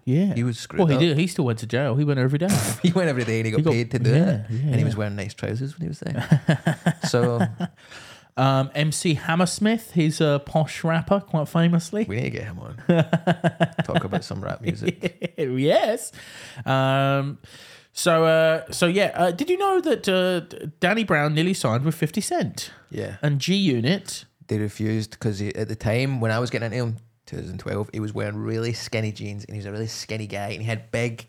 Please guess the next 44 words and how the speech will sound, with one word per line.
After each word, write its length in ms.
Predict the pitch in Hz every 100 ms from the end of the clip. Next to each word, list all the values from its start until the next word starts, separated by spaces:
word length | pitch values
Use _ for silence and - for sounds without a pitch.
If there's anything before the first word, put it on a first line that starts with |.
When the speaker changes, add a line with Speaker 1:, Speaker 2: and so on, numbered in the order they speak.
| -
Speaker 2:
crazy 500 | - 113 113 110 107
af-, 340 | - - -
like, 220 | 113 104
a 60 | 113
kinda 260 | - 117 110
Speaker 1:
So 220 | - 214
this 60 | 190 170
Speaker 2:
emo 80 | 190
Speaker 1:
is 120 | 175
Speaker 2:
fringe 340 | 143 151 147
afro. 520 | 127 127 - 190 196 175
Speaker 1:
kind 320 | - 202 196
of 100 | 180
the 100 | 165
Childish 400 | 147 180 175 147
Gambino 640 | - 143 160 165 147 117 -
era 420 | 135 123 117 110 -
as 240 | 117 117
well, 400 | 120 123 107 104 -
of 140 | 113
Speaker 2:
Yeah. 60 | 120
Speaker 1:
like, 440 | 123 117 101 -
kind 240 | - 139 131
of 160 | 123 - _
hip 600 | 113 - - - 165 -
hop 220 | 151 -
that 140 | 135 120
it 60 |
was 160 | 127 120
acceptable 680 | 110 - - - 131 113 110
for 420 | - 113 110 110
hipster 400 | - 123 - 117
white 300 | 113 113 87
guys 420 | 113 104 104 107 -
to 280 | 117 104
be 120 | 101 107
really 260 | 107 104
into. 380 | 104 107 - - - _ _ _ _ _ _ -
Speaker 2:
Yes. 560 | - 147 - - - _ _ -
Speaker 1:
You 100 | 120
know 80 | 113
what 100 | 113
I 60 |
mean? 180 | 123 156